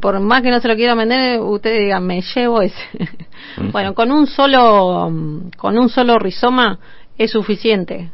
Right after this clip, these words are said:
Speaker 1: Si quieren plantar más, bienvenido sea, experimenten.
Speaker 2: Sí, con un rizoma es una planta completa, digamos.
Speaker 1: Tal cual.
Speaker 2: Así que
Speaker 1: Tal cual. Además, es como, también como el jengibre, si lo quieren seccionar, si se animan a seccionarlo,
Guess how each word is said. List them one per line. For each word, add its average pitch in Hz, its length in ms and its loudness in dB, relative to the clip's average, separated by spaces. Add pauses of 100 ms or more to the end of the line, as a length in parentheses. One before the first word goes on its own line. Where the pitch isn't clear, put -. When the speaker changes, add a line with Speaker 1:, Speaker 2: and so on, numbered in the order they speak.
Speaker 1:
Si - 200 -10
quieren 214 240 0
plantar 190 340 -2
más, 254 300 0
bienvenido 180 540 -4
sea, 180 380 -6
experimenten. 185 600 -6
Speaker 2:
Sí, 196 140 -2
con 139 200 0
un 165 160 2
rizoma 156 360 2
es 139 60 4
una 123 160 2
planta 117 420 0
completa, 107 540 -2
digamos. 98 320 -8 (100)
Speaker 1:
Tal 220 200 0
cual. 196 240 -2
Speaker 2:
Así 110 200 -10
que 98 240 -12
Speaker 1:
Tal 196 220 -4
cual. 190 160 -2
Además, 185 400 -6
es 190 180 -8
como, 185 500 -4
también 202 280 -2
como 196 180 -6
el 180 80 -6
jengibre, 196 480 -2
si 180 160 -12
lo 175 120 -6
quieren 214 320 -2
seccionar, 214 720 -2
si 180 140 -12
se 165 80 -12
animan 202 320 -4
a 185 160 -6
seccionarlo, 226 880 -2